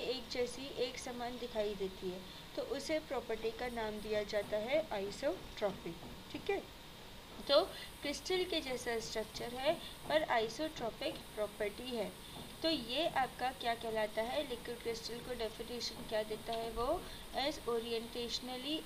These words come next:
ordered liquids या positionally disordered crystal। तो ये आपके पास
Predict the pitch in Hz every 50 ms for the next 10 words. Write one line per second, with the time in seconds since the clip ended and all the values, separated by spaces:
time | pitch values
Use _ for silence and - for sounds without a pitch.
0 | - 208 214 214 202 202 220 233 269 311 - - - - 226 220 214 208 214 -
1 | 285 302 349 349 - - - - - - - - 240 254 277 294 - - 247 220
2 | 208 - 220 220 - - 247 240 240 233 240 269 302 339 349 - - 214 202 240
3 | 277 330 320 - - - 220 214 208 190 208 220 247 294 - - - - - -
4 | - - - - 208 190 - - - 180 180 175 - - - - - - - -
5 | 277 285 277 247 277 320 311 311 - 240 220 180 - - 269 277 - 247 233 254
6 | 277 269 -